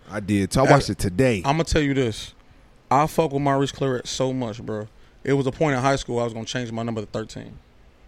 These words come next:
Speaker 1: Nah, I could, man, he was a
Speaker 2: Like,
Speaker 1: dog, for sure.
Speaker 2: I had never seen a freshman running back like that. You gotta realize,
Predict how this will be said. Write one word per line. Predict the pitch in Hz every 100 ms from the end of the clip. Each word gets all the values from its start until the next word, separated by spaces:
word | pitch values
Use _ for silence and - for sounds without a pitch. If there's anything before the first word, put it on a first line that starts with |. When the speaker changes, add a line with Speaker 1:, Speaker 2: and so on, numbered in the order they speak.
| -
Speaker 1:
Nah, | 85 104
I |
could, | - 80
man, | 60 92 98
he | 185
was | 165
a | 101
Speaker 2:
Like, | 127 151
Speaker 1:
dog, | 202 117
for | - 90
sure. | 165 196
Speaker 2:
I | 139 147
had | 143
never | 131 160 151 147
seen | - 170 160 135
a | 120
freshman | - 139 131 120 110 120
running | 120 117 107
back | 107
like | 104 95
that. | 113
You |
gotta | 143 123
realize, | 127 120 110 107